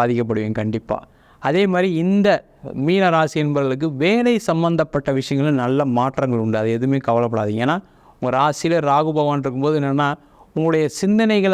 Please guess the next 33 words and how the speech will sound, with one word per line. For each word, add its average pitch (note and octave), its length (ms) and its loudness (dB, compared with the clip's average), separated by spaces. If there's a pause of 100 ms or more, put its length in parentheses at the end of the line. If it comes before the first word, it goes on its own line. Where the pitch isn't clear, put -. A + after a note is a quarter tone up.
அதிகமா E3+ 440 0
இருக்கும். A#2+ 220 -2
அதிகமா G3 360 0
இருக்கும்போது F3+ 280 0
என்ன E3+ 140 0
பண்ணுவீங்க, D3 320 0 (460)
நம்ம C#3+ 120 0 (100)
வேற D3+ 200 2 (100)
ஒரு D3+ 160 0
வேலைக்கு D3 320 0
ட்ரை B2 100 0 (120)
பண்ணலாம், A2 340 0 (140)
வெளியூர்ல F3+ 500 0
வேலை C3+ 180 -2
ட்ரை A#2 120 -2 (100)
பண்ணலாம், A2+ 340 -2 (100)
வெளிநாட்டுக்கு E3+ 540 0
வேலை C#3+ 240 2
ட்ரை B2+ 100 -4 (100)
பண்ணலான்ற A#2+ 360 -2 (120)
ஒரு D3+ 100 0 (120)
எண்ணங்கள் C#3+ 440 0 (140)
மீனராசி C#3+ 440 0
என்பவர்களுக்கு B2 480 -2 (680)
இப்ப F3 240 0 (100)
ஏற்கனவே D3 260 0 (160)
இருக்கு. D#3+ 260 0 (500)
அந்த B2+ 260 0 (220)
அடுத்து D#3+ 340 -2
வரக்கூடிய D3+ 400 0 (100)
புத்தாண்டுக்கு F3+ 540 0
அப்புறம் F3 300 -4
இன்னும் D#3 200 0